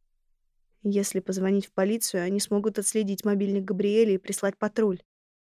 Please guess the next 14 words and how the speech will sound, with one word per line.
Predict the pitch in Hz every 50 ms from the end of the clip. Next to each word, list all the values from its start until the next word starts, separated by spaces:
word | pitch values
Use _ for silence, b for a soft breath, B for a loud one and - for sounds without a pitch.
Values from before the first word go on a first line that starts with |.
| _ _ _ _ _ _ _ _ _ _ _ -
Но | - 214 214 220
тут | 214 - 262 269 262
я | - 226 208
вспомнила | 208 - - _ 247 247 247 247 233 226 226 226
о | 220
тупице-диспетчере, | 226 - 214 _ 247 240 - - 220 208 240 226 - - - 254 233 - - - 185 - 170 - _
с | - -
которой | - - 202 - 208 202 190 185
говорила | 190 196 196 196 202 196 196 196 196
в | 190 _
первую | - 208 196 185 202 196
ночь | 202 196 185 - -
в | 208
Лондоне. | 214 208 202 196 185 180 175 175 165